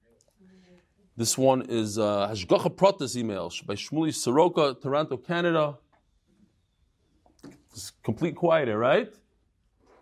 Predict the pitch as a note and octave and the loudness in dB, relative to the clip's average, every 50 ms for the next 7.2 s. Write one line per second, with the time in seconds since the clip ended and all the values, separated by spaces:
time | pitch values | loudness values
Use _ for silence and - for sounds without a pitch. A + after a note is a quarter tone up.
0 | _ _ _ - D3 D3 D3 B2+ A#2 A#2 F#2 D#2+ - - _ _ _ _ _ _ | _ _ _ 0 2 2 2 0 -2 -4 -4 -4 -6 -14 _ _ _ _ _ _
1 | _ _ _ _ _ _ _ - - _ - - - - - - - - _ - | _ _ _ _ _ _ _ -20 -20 _ -20 -20 -20 -20 -20 -20 -20 -20 _ 4
2 | - G#3 B3+ A#3 A#3+ F3+ - A3+ G#3+ G#3+ G#3 A3 G#3+ F3 - F#3+ F#3 F3+ F3 E3+ | 4 6 6 6 4 4 6 4 4 6 4 4 4 2 2 2 4 4 6 6
3 | F3 G3 G3+ E3+ F#3 F3+ D#3 - - G3 G3 F#3 F3 D3+ B2 D#3+ F3+ F#3 F3+ E3+ | 6 6 6 4 2 0 -2 -4 0 2 4 4 4 4 4 2 4 4 2 2
4 | - D#3 C#3+ B2+ B2+ F3+ G3 F#3 F3+ D#3+ - D3+ C#3+ C#3+ D#3+ D#3+ C#3+ C3 D3+ D#3+ | 2 0 0 2 2 2 2 4 2 0 0 0 0 0 0 -2 -2 -2 -2 -2
5 | E3+ D3+ D3 C#3 D3+ C#3+ B2+ A2 - - - E3 D#3 C#3+ - D#3+ C#3 A#2+ B2 A#2 | -2 -4 -4 -4 -2 -2 -2 -4 -6 -2 0 2 2 2 0 -2 -4 -4 -4 -2
6 | D3+ F3 E3 D3+ C#3+ D#3+ F3+ F3+ D3+ C3+ D3+ C#3+ B2+ - - - - - F3+ E3 | 0 2 2 2 2 2 2 0 2 2 0 0 0 -2 -6 -8 0 2 4 4
7 | C#3 G2 - | 4 2 0